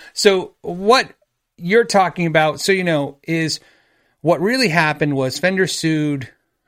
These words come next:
Warmoth, Sadowski, I think it was Schecter, and somebody else, uh, for the usage, for using and violating, uh, trademarks.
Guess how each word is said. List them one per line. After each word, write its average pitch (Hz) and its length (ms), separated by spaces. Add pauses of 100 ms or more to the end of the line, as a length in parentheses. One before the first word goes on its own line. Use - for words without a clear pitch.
(100)
Warmoth, 165 720 (640)
Sadowski, 151 920 (1000)
I - 60
think - 280
it 135 40
was 117 120
Schecter, 127 680 (680)
and 117 140
somebody 170 480
else, 123 540 (840)
uh, 117 400
for 139 680
the 135 220
usage, 143 680
for 151 100
using 156 720
and 127 120
violating, 131 720 (420)
uh, 113 340 (200)
trademarks. 135 800